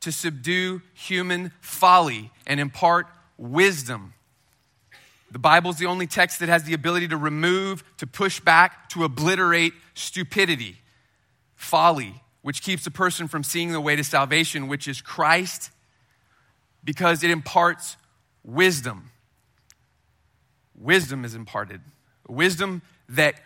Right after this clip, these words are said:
goes somewhere. It goes to salvation. It, it's not a wisdom like understanding biology and chemistry, an earthly wisdom that's finite and an end. It is a wisdom that goes somewhere and it leads to salvation. It is different. It's a wisdom that's different.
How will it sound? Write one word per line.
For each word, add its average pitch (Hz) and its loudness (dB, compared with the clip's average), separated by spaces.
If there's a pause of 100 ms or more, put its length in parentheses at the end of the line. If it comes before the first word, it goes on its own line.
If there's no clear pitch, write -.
(360)
goes 190 2
somewhere. 123 -6
It 165 0
goes 190 2
to 170 -6
salvation. 147 2 (520)
It, 180 2
it's - -2
not 175 6
a 196 0
wisdom 170 0
like 151 2
understanding 165 -4
biology 135 2
and 131 -10
chemistry, 156 -8
an 139 -8
earthly 180 -4
wisdom 160 -2
that's 139 -8
finite 175 0
and 143 -6
an 143 -6
end. 139 -6 (300)
It 170 4
is 170 -2
a 170 0
wisdom 165 -2 (180)
that 139 -6
goes 196 0
somewhere 143 -4
and 151 -4
it 156 -8
leads 180 -6
to 165 -10
salvation. 139 -2 (180)
It 147 -6
is 143 -4
different. 139 -2
It's 135 -10
a 160 -8
wisdom 165 -2
that's 135 -10
different. 123 -4